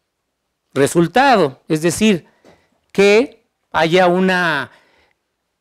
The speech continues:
diferenciación incluso legal entre lo que es una semilla y lo que es un grano.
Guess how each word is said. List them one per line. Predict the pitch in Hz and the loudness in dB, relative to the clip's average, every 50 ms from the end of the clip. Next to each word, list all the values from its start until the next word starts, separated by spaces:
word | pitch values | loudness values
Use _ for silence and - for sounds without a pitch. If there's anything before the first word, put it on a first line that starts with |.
| _ _ _ _ _ _ _ _ | _ _ _ _ _ _ _ _
diferenciación | 143 170 - - 175 170 170 156 - 175 175 170 - - 220 254 262 226 | -2 0 2 2 2 2 2 0 2 2 2 2 2 2 2 2 4 4
incluso | 190 175 156 - 196 202 233 220 - 202 196 | 2 0 -2 0 2 2 2 2 2 0 2
legal | 196 196 190 202 220 214 208 196 196 196 - - - _ _ _ | 2 0 2 2 2 2 2 0 -2 -4 -8 -18 -20 _ _ _
entre | - 165 143 - - 160 | -10 -10 -10 -4 -2 0
lo | 151 156 160 147 | 0 0 0 0
que | - 180 190 | 0 -4 -4
es | 180 - 190 | -2 -2 -2
una | 202 196 190 | 0 0 0
semilla | 165 - 170 160 175 190 190 175 196 185 | -2 -2 -2 0 0 0 0 0 0 -2
y | 165 | 0
lo | 143 135 135 117 | -2 -4 -6 -4
que | - 151 151 | -2 -2 -2
es | 151 - - | -2 -2 -6
un | 151 151 143 | -6 -6 -2
grano. | 135 156 170 185 196 214 208 190 160 135 - | -2 -2 -2 0 0 0 0 0 0 -2 -6